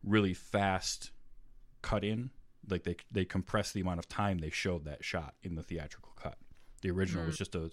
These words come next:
Speaker 1: a normal speed push in. Um, and then there was just a couple of other little things, like, um, when the cameraman gets killed and he gets his
Speaker 2: Yeah,
Speaker 1: throat
Speaker 2: that's,
Speaker 1: cut.
Speaker 2: that's the one that I was thinking of, because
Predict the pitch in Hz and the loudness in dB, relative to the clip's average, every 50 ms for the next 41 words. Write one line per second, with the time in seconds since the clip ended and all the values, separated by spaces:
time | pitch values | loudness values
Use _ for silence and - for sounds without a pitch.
0 | - - 90 90 90 92 95 92 87 85 - - - - 90 80 78 - - 90 | -4 -2 0 2 4 4 4 2 2 0 -4 -4 -2 -2 -2 -2 -2 -4 -4 -4
1 | 85 - - 71 71 90 - - - - - - - - - - - - - - | -4 -4 -6 -8 -12 -14 -16 -18 -20 -20 -20 -20 -20 -20 -20 -20 -20 -20 -20 -20
2 | - - - - - - 104 104 101 101 101 107 120 135 139 131 117 110 - - | -20 -20 -20 -6 0 4 6 6 6 8 6 8 8 10 10 10 8 6 4 2
3 | 127 117 - - - - 104 98 - 92 85 80 90 85 85 87 82 82 85 85 | 0 0 0 -4 -2 0 0 0 2 0 0 2 2 0 2 0 0 0 0 0
4 | 87 87 - - 87 82 80 80 80 - 87 82 80 - - 95 85 80 78 78 | 0 0 4 4 4 4 4 2 -2 -2 -2 -2 -2 -2 0 0 2 2 2 0
5 | 78 76 76 - - - - 104 92 90 87 - - 101 95 98 95 95 98 101 | -2 -4 -4 -6 -8 -4 0 0 2 2 0 0 0 0 2 2 2 2 2 2
6 | 98 101 98 - - - - - - - - 117 104 98 101 110 110 - - - | 2 0 -2 -4 -4 -6 -6 -8 -10 -4 0 2 2 2 2 0 -2 -6 -10 -4
7 | - 92 90 85 190 196 190 175 160 156 - - - 185 196 180 175 170 165 - | -2 0 0 2 4 6 6 6 6 6 6 4 4 2 2 2 2 2 2 0
8 | - - - - - - - - - - - - - - 196 190 190 - 220 208 | -2 -6 -8 -8 -8 -10 -12 -14 -16 -18 -18 -12 0 2 2 2 4 2 0 2
9 | 202 190 180 165 160 147 147 156 151 - - 160 156 175 160 156 156 156 151 147 | 2 4 4 4 4 4 2 0 -2 -4 -6 -6 -6 -6 -6 -4 -6 -6 -6 -8
10 | - 156 - 147 156 147 139 | -10 -6 -4 -4 -4 -4 -4